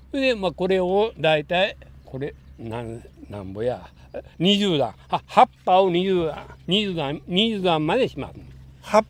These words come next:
Speaker 2: ぱが二十段ずーっと
Speaker 1: ずー、ずーっとしますさけん。
Speaker 2: 生えてくるんですか？
Speaker 1: なんぼぐらいのあります？
Speaker 2: あー、こっからまた上伸びんねんね。
Speaker 1: 伸びますね。い、一メーター二百かね。
Speaker 2: ああ、はあ、はあ。で、それを、まあ、上から吊ってると。
Speaker 1: 上からパイプでこう吊ってる。
Speaker 2: 吊るんや。
Speaker 1: 倒せん、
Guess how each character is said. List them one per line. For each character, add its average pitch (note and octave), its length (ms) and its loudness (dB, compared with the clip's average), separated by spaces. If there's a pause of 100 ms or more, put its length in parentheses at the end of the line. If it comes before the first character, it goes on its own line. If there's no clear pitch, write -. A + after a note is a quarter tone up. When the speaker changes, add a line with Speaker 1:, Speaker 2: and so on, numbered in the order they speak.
(120)
Speaker 2:
ぱ D3 140 6
が A#2 140 4
二 D3+ 280 4
十 G#3 400 2
段 F3+ 320 4
ず C3+ 160 -4
ー E3+ 300 -6
っ - 20 0
と G#3+ 60 0
Speaker 1:
ず A#3 80 4
ー、 A#3 320 4
ず F3 80 0
ー G#3 180 6
っ G#3 40 0
と G3+ 120 0
し - 80 -2
ま D#3+ 140 6
す - 0 -
さ - 0 -
け D#3+ 60 6
ん。 - 20 4
Speaker 2:
生 - 0 -
え - 0 -
て - 0 -
く F3+ 80 2
る F3 60 2
ん - 20 -2
で E3 100 -4
す D#3 80 -4
か？ E3 80 -6 (460)
Speaker 1:
な C#3+ 360 2
ん F3 40 4
ぼ F#3 40 4
ぐ G#3+ 60 6
ら G#3+ 80 8
い F#3 60 4
の D3+ 80 0
あ C3+ 80 0
り C3+ 80 0
ま G#3 80 6
す？ G#3 60 6
Speaker 2:
あ - 20 0
ー、 E3 40 -2
こ C#3+ 60 2
っ - 20 6
か - 0 -
ら - 20 4
ま - 20 2
た A3+ 80 6
上 F#3 240 2
伸 C3 160 0
び C3 80 0
ん D3+ 40 4
ね F#3 40 6
ん - 20 6
ね。 F3+ 80 6
Speaker 1:
伸 F3+ 60 0
び F#3 80 2
ま D#3 80 0
す D#3+ 40 -6
ね。 E3 100 -2
い、 A3+ 240 -6 (160)
一 E3+ 160 -4
メ F3+ 120 4
ー E3 60 0
タ F#3+ 60 2
ー F#3 40 2
二 F#3 140 2
百 G3 280 4
か C3+ 140 0
ね。 C#4+ 320 0
Speaker 2:
あ G2+ 60 -2
あ、 C#3 640 2
は B2 60 -6
あ、 C3 200 -4 (260)
は A#2+ 60 -8
あ。 - 20 -4
で、 C#3+ 100 -4 (120)
そ F3 180 -4
れ F3 80 0
を、 F#3 260 2
ま C#3 180 4
あ、 A2+ 40 -4
上 C#3+ 220 2
か C3 100 -2
ら C3 80 -2
吊 D#3 220 -6
っ - 20 -20
て - 180 4
る A#2 120 0
と。 - 180 -8
Speaker 1:
上 G3 240 6
か F3 140 4
ら D#3 100 0
パ E3+ 160 4
イ C#3+ 80 2
プ B2 80 -10
で A2 100 -12
こ B2+ 120 -6
う - 20 -4
吊 C3 180 -8
っ - 40 -16
て C#3+ 100 -4
る。 C3 60 0
Speaker 2:
吊 E3 80 0
る D#3+ 160 0
ん - 80 -8
や。 C3+ 100 -14
Speaker 1:
倒 F3+ 240 4
せ D#3+ 180 -2
ん、 G#3+ 80 -4